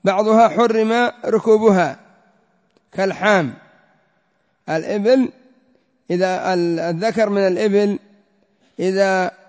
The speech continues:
بلغ من السن كذا وقد أنتج من البنين كذا يحمى ظهره، فلا يحمل عليه ولا يركب عليه ولا يؤكل لحمه.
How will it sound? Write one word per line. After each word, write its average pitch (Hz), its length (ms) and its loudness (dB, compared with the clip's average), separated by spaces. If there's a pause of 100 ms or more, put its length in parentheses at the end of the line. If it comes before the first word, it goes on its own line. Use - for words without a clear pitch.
(140)
بلغ 190 600 0 (200)
من 185 180 -4
السن 185 440 -4
كذا 190 480 -2 (840)
وقد 180 1400 -4
أنتج 196 480 0
من 185 420 -2
البنين 180 500 -2
كذا 208 500 0 (400)
يحمى 190 380 0
ظهره، 175 540 0 (760)
فلا 190 260 -2
يحمل 196 360 0
عليه 208 400 0
ولا 220 280 -2
يركب 226 300 -2
عليه 175 300 -2 (680)
ولا 226 220 2
يؤكل 233 360 2
لحمه. 208 340 -2